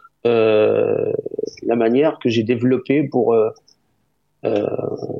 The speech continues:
voilà, dé-, développer cette technique, euh, de chant qui paraît assez simple et naturel et en fait qui est assez travaillé. Parce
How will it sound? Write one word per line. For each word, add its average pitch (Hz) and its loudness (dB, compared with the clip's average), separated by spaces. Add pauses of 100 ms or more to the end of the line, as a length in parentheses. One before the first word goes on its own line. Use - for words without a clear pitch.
(480)
voilà, 104 0 (280)
dé-, 113 -10
développer 135 0
cette 139 -6
technique, 165 -2 (160)
euh, 107 0 (160)
de 113 0
chant - 0 (460)
qui 127 -2
paraît 135 0
assez 117 0
simple 139 0
et 113 4
naturel 113 0
et 113 0
en 107 0
fait - -4
qui - -2
est 120 2
assez 117 -2
travaillé. 110 -2 (1800)
Parce - -14